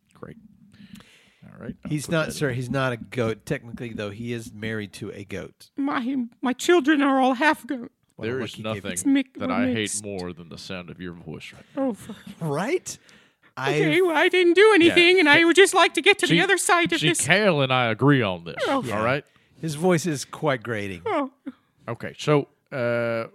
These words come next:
Speaker 1: Rick Giaffi,
Speaker 3: Yeah.
Speaker 1: which, uh,
Speaker 3: Oh, uh,
Speaker 1: which would you prefer to go by, by at this point?
Speaker 3: I guess.
Speaker 1: 'Cause neither one makes me happy, and neither one is increasing your chance of getting through this turnstile. I can
Speaker 3: Uh,
Speaker 1: tell you that right now.
Speaker 3: Rick, Rick, Ricky?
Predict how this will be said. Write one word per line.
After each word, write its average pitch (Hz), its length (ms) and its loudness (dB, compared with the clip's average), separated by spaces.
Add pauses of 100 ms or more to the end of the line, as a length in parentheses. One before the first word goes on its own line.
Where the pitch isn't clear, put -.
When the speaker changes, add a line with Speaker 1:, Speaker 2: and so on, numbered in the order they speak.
(100)
Speaker 1:
Rick 135 560 -2 (300)
Giaffi, 131 760 -2 (160)
Speaker 3:
Yeah. 277 300 -4 (800)
Speaker 1:
which, 113 260 -10
uh, 123 60 -18 (280)
Speaker 3:
Oh, 302 360 6
uh, 269 420 2
Speaker 1:
which 165 200 0
would 165 120 -2
you 147 120 0
prefer 143 300 0
to 120 60 0
go 120 160 4
by, 98 180 0
by 92 180 -4
at 101 220 -8
this 92 140 -8
point? - 280 -16 (180)
Speaker 3:
I 226 60 -2
guess. - 460 0 (480)
Speaker 1:
'Cause 139 140 2
neither 160 300 8
one 143 180 4
makes 131 240 0
me 113 100 -6
happy, 107 320 -4
and 95 120 -2
neither 143 220 4
one 135 160 0
is 113 100 -6
increasing 120 340 -4
your 98 80 -12
chance 110 240 -4
of 104 60 -12
getting 113 180 -4
through 120 140 -4
this 107 140 -4
turnstile. 92 460 -8 (220)
I - 60 -6
can - 100 -2
Speaker 3:
Uh, 247 40 0
Speaker 1:
tell - 100 2
you 110 80 -2
that 110 140 0
right - 160 -4
now. 277 60 -2
Speaker 3:
Rick, 302 80 -2 (140)
Rick, 277 220 -4
Ricky? 392 400 -4